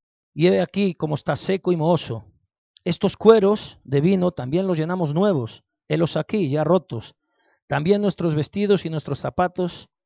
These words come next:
que ya están viejos a causa de lo, de muy largo camino."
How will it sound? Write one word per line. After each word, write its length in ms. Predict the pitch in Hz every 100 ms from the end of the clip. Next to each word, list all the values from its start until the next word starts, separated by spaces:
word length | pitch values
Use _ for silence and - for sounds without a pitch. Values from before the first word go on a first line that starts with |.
| -
que 100 | 127
ya 80 | 160
están 280 | - 139
viejos 440 | 147 160 156 147 -
a 100 | 127
causa 520 | - 151 - 156 151 _ _ _ _ _
de 220 | - 123 123
lo, 340 | 123 120 - _ _ _
de 180 | 131 139
muy 360 | 135 156 170 -
largo 360 | 139 151 143 143
camino." 520 | 127 135 113 107